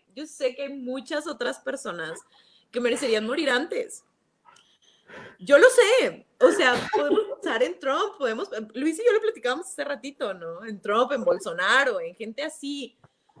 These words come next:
Pero, güey, o sea, no puedo con Vargas Llosa cada ve-, ay, mira,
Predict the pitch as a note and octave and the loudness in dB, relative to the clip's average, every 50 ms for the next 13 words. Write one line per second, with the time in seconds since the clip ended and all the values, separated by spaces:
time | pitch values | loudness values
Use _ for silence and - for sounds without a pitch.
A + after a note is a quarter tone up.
0 | - _ _ _ _ _ _ _ _ _ _ _ _ D#4 D#4 C#4+ C4 A#3+ G3+ G#3 | -20 _ _ _ _ _ _ _ _ _ _ _ _ 0 2 2 2 2 0 -2
1 | G#3+ F#3+ D#3+ D3 - _ _ _ _ _ _ _ _ _ _ _ _ - A#3 A#3+ | -2 -2 -4 -6 -12 _ _ _ _ _ _ _ _ _ _ _ _ -2 -2 -2
2 | - - C4 A3 G#3+ G3+ F#3 E3 - _ _ _ _ _ _ _ _ _ _ _ | -2 -2 -2 -2 0 -2 -2 -4 -10 _ _ _ _ _ _ _ _ _ _ _
3 | _ B3 B3+ E4+ F4 - - F4 E4 D#4+ D#4+ C#4+ D4+ C#4+ D4+ F#4+ G#4+ _ _ _ | _ -10 -10 -10 -10 -8 -8 -4 -4 -4 -4 -4 -4 -4 -6 -6 -10 _ _ _
4 | _ _ _ _ _ _ _ _ _ _ - A3+ B3 B3 B3+ B3 C4 D4 D4 F4+ | _ _ _ _ _ _ _ _ _ _ 0 0 0 0 2 -2 -4 -4 -4 -6
5 | G#4 F4+ - D#4 C#4+ C4+ - - A3 G#3 A3+ C#4 - _ _ _ _ _ _ _ | -8 -8 -6 -6 -6 -6 -8 -10 -10 -10 -10 -12 -16 _ _ _ _ _ _ _
6 | _ _ _ - E4 D#4+ E4 E4+ E4+ E4+ E4 D#4+ F4+ G#4 A#4 - - - A3+ B3+ | _ _ _ -8 -6 -4 -2 -2 -2 -2 -2 -2 -4 -6 -6 -8 -14 -8 -8 -6
7 | B3 C#4+ F4+ G4 G4 G4 F#4 F#4 D4+ A#3 - - | -4 -4 -4 -4 -4 -6 -6 -6 -6 -8 -10 -14